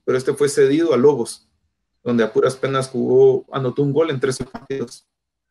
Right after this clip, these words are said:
Y tiene ocho goles en tres temporadas, entonces son números, la verdad, pobres para un equipo grande que, com-, eh, como Comunicaciones, que necesita un goleador. Alexander Robinson,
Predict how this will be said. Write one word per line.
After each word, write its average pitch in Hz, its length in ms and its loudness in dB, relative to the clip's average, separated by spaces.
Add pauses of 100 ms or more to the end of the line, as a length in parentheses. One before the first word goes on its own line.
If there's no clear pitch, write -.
(300)
Y 139 80 -2
tiene 156 220 2
ocho 165 320 4
goles 175 320 4
en 127 120 -2
tres 139 200 2
temporadas, 117 580 0
entonces 117 480 -10
son 131 180 -6
números, 139 520 -2
la 113 80 -4
verdad, 117 280 0
pobres 139 300 6
para 120 200 -2
un 123 100 0
equipo 120 280 -2
grande 127 380 2
que, 107 220 -14 (560)
com-, 117 260 0
eh, 110 340 0
como 117 220 4
Comunicaciones, 113 580 2
que 131 100 4
necesita 117 340 0
un 123 100 4
goleador. 113 500 4 (480)
Alexander 135 460 4
Robinson, 156 560 4